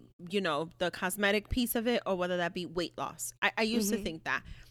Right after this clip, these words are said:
Speaker 1: And then in my healthcare career, I ended up working in bariatric surgery and cosmetic surgery together. <laughs>
Speaker 2: Oh,
Speaker 1: It was,
Speaker 2: wow.
Speaker 1: it, it was, it was a together piece. I had six divisions of surgery under this particular position in my healthcare career.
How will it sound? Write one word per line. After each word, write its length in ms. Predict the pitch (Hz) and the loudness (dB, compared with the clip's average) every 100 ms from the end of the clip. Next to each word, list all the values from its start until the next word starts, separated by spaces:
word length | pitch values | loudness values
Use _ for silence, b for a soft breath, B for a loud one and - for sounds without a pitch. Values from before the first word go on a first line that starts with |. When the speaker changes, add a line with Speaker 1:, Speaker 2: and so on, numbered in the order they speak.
| b 254 | b 6
Speaker 1:
And 220 | 254 233 | 6 8
then 280 | 247 247 247 | 6 6 2
in 200 | 240 233 | 0 2
my 120 | 226 | 2
healthcare 340 | 226 214 247 | 0 -2 -4
career, 280 | 254 240 214 | -4 -2 -2
I 80 | 202 | -2
ended 240 | 202 202 196 | -4 -2 -2
up 140 | 190 | 4
working 340 | 180 - 190 - | 2 2 -8 -6
in 280 | 190 180 190 - _ - - - - - _ _ | -4 -4 -4 -8 _ -20 -20 -20 -20 -20 _ _
bariatric 500 | 233 214 214 202 240 | 8 8 8 4 2
surgery 460 | - 254 247 262 269 - | 2 2 4 2 2 6
and 220 | 262 359 - | 8 8 6
cosmetic 460 | 247 196 185 165 | 0 2 0 0
surgery 460 | - 175 165 151 165 | 0 0 0 -6 -4
together. 560 | - 226 220 220 147 156 | -2 4 6 6 4 0
<laughs> 40 | b b b 330 | b b b 6
Speaker 2:
Oh, 440 | - 320 - 440 | 8 6 8 8
Speaker 1:
It 80 | 302 | 10
was, 580 | 311 339 269 247 269 262 | 10 12 12 12 10 10
Speaker 2:
wow. 340 | 240 214 202 | 10 10 12
Speaker 1:
it, 220 | 254 262 254 | 12 12 10
it 120 | 254 | 10
was, 220 | 262 262 | 8 8
it 100 | 247 | 6
was 160 | 247 - | 6 6
a 80 | |
together 340 | 233 226 247 247 | 0 4 6 6
piece. 360 | - 175 165 | 2 -2 -2
I 160 | - 190 | 2 2
had 260 | 214 220 - b b | 6 6 6 b b
six 280 | - 285 - | -2 2 2
divisions 540 | - 254 262 226 247 226 | 2 4 4 4 2 2
of 120 | 202 | 0
surgery 520 | - 190 190 180 175 | 2 2 2 -2 -4
under 280 | - 180 185 | -2 -2 0
this 260 | 180 190 - | -2 -2 -4
particular 460 | 185 - 185 170 | -6 -6 -4 -2
position 500 | 170 170 165 160 165 - | -2 -2 -2 -2 -2 -4
in 140 | 175 | -4
my 100 | 165 | -4
healthcare 360 | 170 160 160 165 | -4 -6 -8 -6
career. 360 | 170 - - | -6 -6 -10